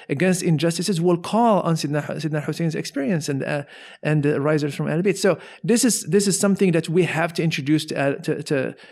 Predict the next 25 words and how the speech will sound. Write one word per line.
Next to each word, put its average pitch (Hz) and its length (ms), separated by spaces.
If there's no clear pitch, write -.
to 151 100
the 139 80
Sunni 131 640
understanding, 131 680
because 160 220
the 160 80
Sunnis 196 320
has 143 140
been 139 140
quiet, 135 420
quietist 151 520
and 185 320
denigrated 170 800
and 165 160
looked 165 240
down 160 480
to 160 100
the 147 80
experience 220 560
of 143 60
Sidna 131 280
Hussein 170 300
and 143 100
Ahl 110 240
Bayt - 400